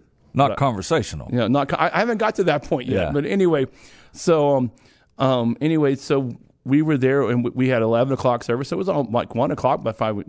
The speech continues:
Speaker 2: we had a healing service, had about, well, a hundred and fifty people came down to get healed. Some instant miracles. That was great. So we're, we're like, "Let's hurry and get, get in the van so we can go get some food, get back." We have a five o'clock service,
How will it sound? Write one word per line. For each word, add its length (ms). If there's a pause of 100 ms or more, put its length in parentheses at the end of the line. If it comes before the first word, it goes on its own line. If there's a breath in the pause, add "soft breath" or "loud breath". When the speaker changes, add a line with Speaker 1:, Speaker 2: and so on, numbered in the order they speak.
(120)
Speaker 2:
we 160
had 160
a 260
healing 300
service, 340
had 140
about, 300 (540)
well, 260
a 20
hundred 280
and 120
fifty 200
people 260
came 160
down 160
to 40
get 160
healed. 300 (320 loud breath)
Some 220
instant 320
miracles. 420
That 160
was 140
great. 280 (640 soft breath)
So 220
we're, 220
we're 160
like, 120
"Let's 200
hurry 260
and 80
get, 300
get 140
in 60
the 80
van 320
so 120
we 80
can 60
go 120
get 180
some 140
food, 420 (380 loud breath)
get 160
back." 260
We 60
have 100
a 40
five 280
o'clock 280
service, 480